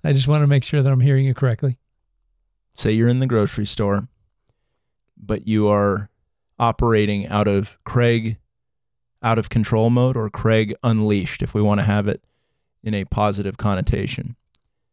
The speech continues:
Speaker 2: How does that differ from the way that you would approach it from your place of comfort?
Speaker 1: Yeah, it's a very good question. Here's,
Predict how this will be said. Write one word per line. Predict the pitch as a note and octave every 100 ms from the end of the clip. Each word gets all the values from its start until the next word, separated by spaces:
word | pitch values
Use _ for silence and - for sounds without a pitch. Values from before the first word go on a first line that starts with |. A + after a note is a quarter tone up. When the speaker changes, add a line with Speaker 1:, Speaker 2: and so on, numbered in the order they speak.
| _ _
Speaker 2:
How | C#3
does | D#3 B2+
that | A#2 G2
differ | G2+ G#2+ B2 A#2+ C#3 D#3
from | - A2 G#2+
the | G#2
way | G#2 G#2+ G#2+
that | G2 G2+
you | G#2+
would | G2+
approach | F#2+ - G#2 G#2 -
it | A2+ - _ _ _ _ _ _ _ _ _
from | A#2 G#2+ G#2 F#2+ -
your | A2 G#2 G#2 - _
place | - G#2 -
of | G2+
comfort? | - - C3+ - - _ _ _ _ _ _ _ _ _ _ _ _ _ -
Speaker 1:
Yeah, | D3+ - _ _ _ - -
it's | C4 - -
a | C#3+
very | D#3 D3
good | C3+
question. | - C3 -
Here's, | A2+ C#3